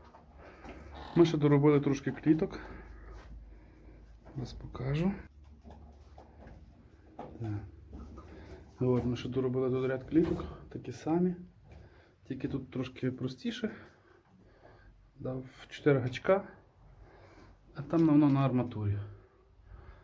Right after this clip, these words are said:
Ну все, стьок є, стьок є. Тут клітки для самців.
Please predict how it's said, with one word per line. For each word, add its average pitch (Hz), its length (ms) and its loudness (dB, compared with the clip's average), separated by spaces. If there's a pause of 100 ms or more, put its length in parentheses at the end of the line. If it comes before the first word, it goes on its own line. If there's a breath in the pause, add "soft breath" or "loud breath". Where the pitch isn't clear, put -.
(300 soft breath)
Ну 202 100 -4
все, 196 280 -2
стьок 180 340 0
є, 170 180 6
стьок 147 360 -6
є. 156 200 2 (180)
Тут - 180 -2
клітки 143 260 4
для 131 140 4
самців. 131 500 0